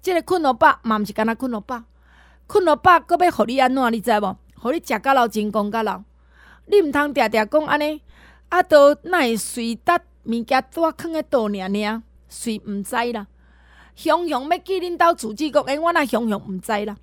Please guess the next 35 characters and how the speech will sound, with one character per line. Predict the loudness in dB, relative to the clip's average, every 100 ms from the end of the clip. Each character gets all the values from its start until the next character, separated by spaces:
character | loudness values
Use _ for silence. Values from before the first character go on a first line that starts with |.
| _ _ -20 -20 -16
所 | -2 2
以 |
咱 | 2 2
内 | 0 2
底 | 2
有 | 2 -2 0
加 | 4 4
百 | 4 2
二 | 2 -6 -8 -6
十 | -8 -6
趴 | -8 -8 -10 _ -16
，G | -8 -4
A | 0 0
B | 0 -2
的 | -2 -2
加 | -2 -2
百 | -2
二 | -4
十 | -6 -14 -16
趴。 | -10 -10 -10 _ _ _ _ _
困 | 0 2
落 | 2
饱 | 2 2
你 | 2
也 | -2
甲 | -4 -8
我 | -8
食， | -8 -10 -4
我 | 0 0 0
家 | -6
己 | -6 -10 -12 -6
阿 | -6
玲 | -4 -6 -4 -2
我， | -2 -4 _ _ _ _
逐 | _